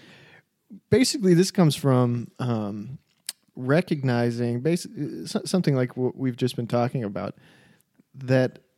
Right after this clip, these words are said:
a-, leading up to this defense that I had, I was suffering a lot of anxiety, um, like, even f-, physically.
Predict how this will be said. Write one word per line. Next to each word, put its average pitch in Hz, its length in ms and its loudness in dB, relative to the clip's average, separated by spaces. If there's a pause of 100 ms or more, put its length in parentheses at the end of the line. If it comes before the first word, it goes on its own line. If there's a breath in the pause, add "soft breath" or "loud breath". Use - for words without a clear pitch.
a-, 180 280 0 (640)
leading 185 600 4
up 151 220 -2
to - 160 0
this 123 460 -4 (180)
defense 131 460 -2
that 120 120 0
I 107 120 -2
had, 110 360 -6 (240)
I 156 520 0 (760)
was 120 440 0
suffering 113 460 -6
a 101 40 -8
lot 123 160 0
of 135 80 -2
anxiety, 123 760 -2 (480 soft breath)
um, - 560 -14 (140)
like, - 360 -16
even 135 460 0
f-, - 180 -20
physically. 135 840 0